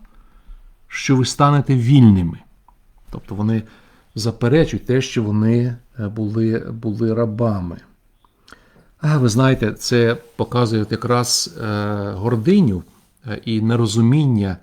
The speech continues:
свого істинного стану. По-перше,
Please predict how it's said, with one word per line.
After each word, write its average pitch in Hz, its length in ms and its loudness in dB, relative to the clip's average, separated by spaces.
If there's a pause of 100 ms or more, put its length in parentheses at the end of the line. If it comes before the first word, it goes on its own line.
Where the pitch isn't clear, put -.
(720)
свого 120 420 -2
істинного 113 480 -4
стану. 82 380 -10 (380)
По-перше, 135 800 -6